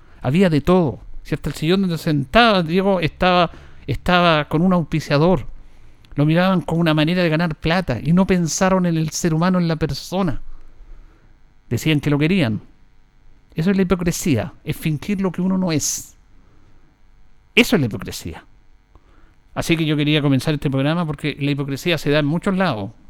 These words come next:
en nuestro lado, en nuestro deporte, en todos lados. Aquí aparecieron muchos defendiendo al técnico Luis Pérez después que se fue.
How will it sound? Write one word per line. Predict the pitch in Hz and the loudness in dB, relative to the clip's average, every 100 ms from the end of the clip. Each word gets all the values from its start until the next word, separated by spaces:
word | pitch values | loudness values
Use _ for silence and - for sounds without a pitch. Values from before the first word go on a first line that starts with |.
| - - - | -20 -20 -10
en | 120 113 | -4 -2
nuestro | 127 - 139 | -4 -4 0
lado, | 175 185 | 2 2
en | 160 | 2
nuestro | 143 156 - | 0 -2 -2
deporte, | 135 - 190 170 | -2 0 -2 -2
en | 165 | -2
todos | 339 208 | 2 2
lados. | 104 98 85 - - - - - - - - _ - _ _ - - - - - | 0 -8 -12 -20 -20 -18 -18 -20 -20 -20 -20 _ -20 _ _ -20 -20 -20 -20 -6
Aquí | 127 | 0
aparecieron | 175 151 147 139 | 2 4 2 2
muchos | 165 226 247 | 2 2 2
defendiendo | 180 175 208 196 | 2 2 0 0
al | |
técnico | - 196 185 | 0 0 2
Luis | 180 165 | 2 2
Pérez | 247 240 | 2 2
después | 180 196 | 2 0
que | 185 | -2
se | 175 | -2
fue. | 196 262 104 | 2 2 0